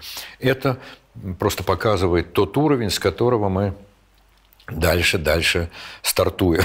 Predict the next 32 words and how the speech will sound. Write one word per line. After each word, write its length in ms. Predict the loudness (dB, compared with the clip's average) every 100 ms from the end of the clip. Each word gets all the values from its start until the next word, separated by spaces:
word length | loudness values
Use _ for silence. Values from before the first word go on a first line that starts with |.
| 0
<laughs> 80 |
с 120 | -2 0
которого 500 | 0 2 2 2 0
мы, 160 | -2
значит, 320 | -4 -4 -4
дошли 320 | -4 -4 -2 -2
вот 140 | -2
до 100 | -4
того 220 | 0 0
состояния, 480 | 0 0 2 2 0
когда 340 | -4 -2 -2 -4 -12 -20 -8
нас 200 | -2 0
не 100 | 2
очень 240 | 2 2 -2
хотят 300 | -2 -2 -2
слышать 540 | 0 0 2 -2 -2
и, 220 | -2 -2 -6 -14 -18 -18 -12
э, 800 | -6 -4 -2 -2 -2 -2 -2 -2
не 140 | 0 2
очень 200 | 2 0
даже 180 | 0 0
понимают, 420 | 0 0 0 -2
что 160 | -2
мы 160 | -2 -2
имеем 240 | -2 -2
в 40 | -4
виду. 300 | -8 -10 -14 -14 -12 -12 -12 -8
Э, 400 | 0 2 4 2 0 0
то, 120 | 0
что 220 | 2 2
эти 320 | 2 2 -2 -2 -8
состояния, 640 | -6 -2 0 2 0 -2